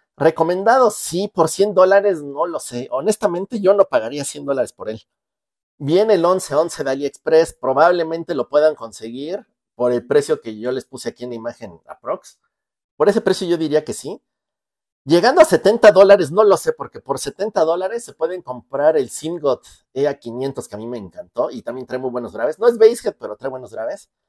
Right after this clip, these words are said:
Entonces, pues, ahí les dejo esta reseña, ojalá les haya gustado. Si ya lo tienen, díganme cómo suena, y si lo llegan a comprar en el once once, me dicen si les gustó o no les gustó.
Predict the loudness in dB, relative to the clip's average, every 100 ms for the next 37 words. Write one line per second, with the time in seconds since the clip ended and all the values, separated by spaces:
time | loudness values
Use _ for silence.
0 | _ _ _ _ _ -8 -2 -2 0 -2
1 | -2 -4 -14 -18 _ _ _ _ _ _
2 | _ -2 0 4 4 2 0 0 0 -4
3 | -4 -2 -2 0 0 0 -4 -10 -10 -8
4 | -4 -4 -4 -10 _ _ _ _ _ _
5 | _ 2 8 8 8 4 2 2 2 0
6 | 0 -2 -2 2 2 6 6 6 -2 -8
7 | -2 -2 -2 -4 0 0 0 -6 -10 -8
8 | -6 -6 -8 -12 -14 -14 -14 -16 -18 -20
9 | -8 -4 -4 -6 -10 -12 -14 -20 -4 -2
10 | -2